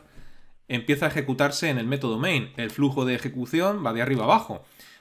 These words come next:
Así que al ejecutar el programa, lo primero que hace nuestra aplicación es crear un array, almacenar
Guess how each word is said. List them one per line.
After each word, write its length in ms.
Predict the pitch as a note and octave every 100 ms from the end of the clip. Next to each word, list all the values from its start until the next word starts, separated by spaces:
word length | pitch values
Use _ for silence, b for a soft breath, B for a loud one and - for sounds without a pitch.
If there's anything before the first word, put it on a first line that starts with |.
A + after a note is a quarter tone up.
| B -
Así 240 | A#2 D3+
que 80 | F3+
al 80 | D3+
ejecutar 400 | C#3+ C#3 D#3 F3
el 80 |
programa, 380 | F3 E3+ F3 F#3+
lo 120 | E3
primero 300 | C3 A#2+ C#3
que 120 | C#3 D3+
hace 460 | D#3+ D3 A#2 G2+
nuestra 380 | A#2+ A#2+ - A#2+
aplicación 500 | A#2 A#2+ A#2 C3+ F3
es 120 | C#3+
crear 240 | - A2+ A2
un 100 | A#2
array, 460 | C#3+ F#3 G3 G#3 - -
almacenar 880 | C#3+ C3+ C3 C3 B2 D3+ C3+ -